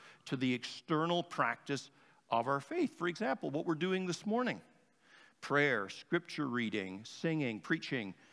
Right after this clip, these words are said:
and other practices like communion and baptism. That's what James is referring to.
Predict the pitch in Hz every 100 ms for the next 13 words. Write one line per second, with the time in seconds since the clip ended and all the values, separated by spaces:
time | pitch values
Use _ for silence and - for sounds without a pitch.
0 | - 131 165 208 - 120 90 - - 104
1 | 113 107 - 120 139 147 117 104 - -
2 | _ - 110 160 165 - 135 95 67 69
3 | _ - _ _ _ - 208 - 165 131
4 | 139 135 127 127 135 120 190 214 - -